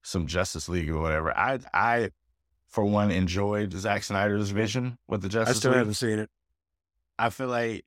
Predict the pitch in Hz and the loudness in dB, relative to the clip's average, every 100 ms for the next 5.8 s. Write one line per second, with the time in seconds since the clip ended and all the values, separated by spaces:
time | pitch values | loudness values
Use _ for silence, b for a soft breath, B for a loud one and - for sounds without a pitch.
0 | - 117 107 - 117 110 104 110 110 113 | -6 -2 -2 0 -2 -2 -2 -2 0 -2
1 | 104 - 104 117 110 113 98 - 117 107 | -2 -2 -2 0 2 2 0 -2 -2 0
2 | 92 82 82 78 _ _ _ _ _ _ | 2 0 -2 -8 _ _ _ _ _ _
3 | _ - 113 107 - _ - 120 135 135 | _ 0 2 2 -2 _ -6 -2 0 2
4 | 117 113 110 - 104 - - 85 78 - | 0 0 -2 0 -2 -2 -6 -6 -4 0
5 | 95 104 104 - 80 76 85 | 2 2 0 -2 -4 -4 -6